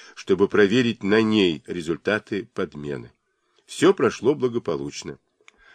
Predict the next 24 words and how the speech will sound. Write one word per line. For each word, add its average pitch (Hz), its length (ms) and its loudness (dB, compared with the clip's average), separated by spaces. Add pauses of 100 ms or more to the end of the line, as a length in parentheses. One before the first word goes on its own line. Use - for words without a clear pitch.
(220)
Напуганная 120 800 4
обилием 107 420 4
аппаратуры 101 840 2
и 98 160 -6
бледным 95 580 0
видом 90 440 -2
лежавшего 85 920 -2
на 90 120 -10
кровати 85 500 -2
Кемаля, 95 640 -2 (480)
девушка 139 460 0
не 120 100 2
обратила 117 520 0
особого 110 500 0
внимания 110 720 0
на 101 220 -2
изменение 104 800 0
речи 107 340 -2
и 104 260 -6
дикции, 95 720 -8 (460)
решив, 107 500 0
что - 220 -2
это 95 320 2
обычный 117 840 -2